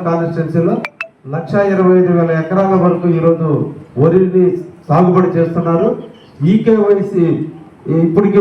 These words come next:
కూడా ఈ క్రాపింగ్ ఇంకా ప్రారంభించినందువల్ల రేపు పంటలు ఇంకొక నెల రోజులు లేదా నెల పదిహేను రోజుల లోపల వరి కోసే పరిస్థితి వస్తుంది. కాబట్టి ఈ క్రాపింగ్ ఇమీడియట్లీ ప్రారంభించాలని చెప్పి ఈ సందర్భంగా తెలియజేస్తున్నా. దీంట్లో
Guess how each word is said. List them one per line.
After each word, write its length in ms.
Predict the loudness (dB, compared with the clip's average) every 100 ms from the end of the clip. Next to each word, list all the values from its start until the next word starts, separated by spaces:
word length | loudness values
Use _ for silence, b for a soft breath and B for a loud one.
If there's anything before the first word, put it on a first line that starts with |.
| 2
కూడా 160 | 2 2
ఈ 220 | 2 2
క్రాపింగ్ 400 | 2 0 2 0
ఇంకా 500 | 0 0 0 -2 -4 -12 -8
ప్రారంభించినందువల్ల 1300 | -4 -2 -2 -2 -4 -4 -6 0 0 2 0 -2 -6 -12 -20 -20 _ -4
రేపు 220 | 0 2 0
పంటలు 400 | 0 0 -2 -2
ఇంకొక 280 | 0 0 0
నెల 260 | -2 0 2
రోజులు 300 | 2 2 0
లేదా 300 | 0 0 0
నెల 340 | 0 0 0 2
పదిహేను 260 | 0 0 0
రోజుల 220 | 2 2
లోపల 320 | 2 0 0
వరి 260 | 0 2 2
కోసే 280 | 0 0 0
పరిస్థితి 380 | 0 -2 -4 -6
వస్తుంది. 300 | -6 -6 -2
కాబట్టి 460 | 0 0 -2 -6 -8 -20 -20 _ -2
ఈ 180 | 0 2
క్రాపింగ్ 460 | 2 0 0 -2
ఇమీడియట్లీ 600 | 0 -2 0 0 0 -2
ప్రారంభించాలని 920 | -2 -2 0 0 0 -2 -2 -4 -4 -6
చెప్పి 200 | -4 -2
ఈ 60 |
సందర్భంగా 540 | -2 -2 -2 -2 -2 -2
తెలియజేస్తున్నా. 720 | -2 0 -4 -4 -2 -4 -4 -10 -20 -20 -6 0
దీంట్లో 640 | 0 2 2 2 -2